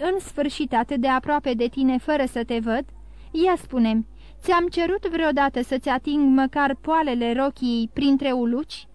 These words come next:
Am făcut măcar un pas să trec peste zidul acesta, stabilă neînsemnată pentru tinerețea și puterea mea? Niciodată nu te-am dojenit pentru neînduplecarea ta, niciodată nu mi-am rostit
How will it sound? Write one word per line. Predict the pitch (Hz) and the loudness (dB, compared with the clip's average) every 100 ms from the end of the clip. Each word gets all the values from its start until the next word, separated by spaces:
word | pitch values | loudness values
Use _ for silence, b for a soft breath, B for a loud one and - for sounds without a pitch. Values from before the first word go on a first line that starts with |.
| - - b b b 339 | -20 -20 b b b 0
Am | 359 | 2
făcut | - 359 415 427 | 0 -2 -2 -2
măcar | 381 339 339 320 | -2 0 0 2
un | 302 285 | 2 2
pas | 302 285 - - - | 2 0 -2 -16 -20
să | - 320 | -8 -4
trec | 294 330 339 | -2 -4 -4
peste | 277 269 262 262 | -4 -2 0 0
zidul | 247 311 240 240 | 0 0 0 0
acesta, | 226 - 254 - 214 214 b b - | 0 0 -4 -2 -4 -6 b b -20
stabilă | - 349 339 302 302 285 | -4 0 2 2 2 2
neînsemnată | 285 330 277 - 254 254 285 277 | 2 2 0 0 0 2 2 -2
pentru | 247 254 254 254 240 | -2 0 0 -2 -6
tinerețea | - 294 285 269 330 262 220 | -2 0 0 0 -2 -2 -4
și | - 247 | -4 -8
puterea | 247 233 277 240 | -6 -4 -2 0
mea? | 226 226 330 - - - - b b b | 0 0 -6 -14 -20 -20 -20 b b b
Niciodată | 311 349 370 339 269 254 233 | 0 0 0 -2 0 0 0
nu | 226 | 0
te-am | 226 233 233 | 0 2 2
dojenit | 233 247 254 240 262 | 2 0 0 2 0
pentru | - 262 254 247 | 0 -2 0 0
neînduplecarea | 247 269 262 247 254 254 247 262 247 240 | 2 4 4 2 0 -4 -4 -2 -2 -2
ta, | - 214 b b b b | -4 -6 b b b b
niciodată | 320 359 370 349 330 349 294 | -4 -2 -2 -2 0 0 2
nu | 262 | 4
mi-am | 262 262 254 | 4 4 2
rostit | 254 254 - 294 | 0 -2 -4 -6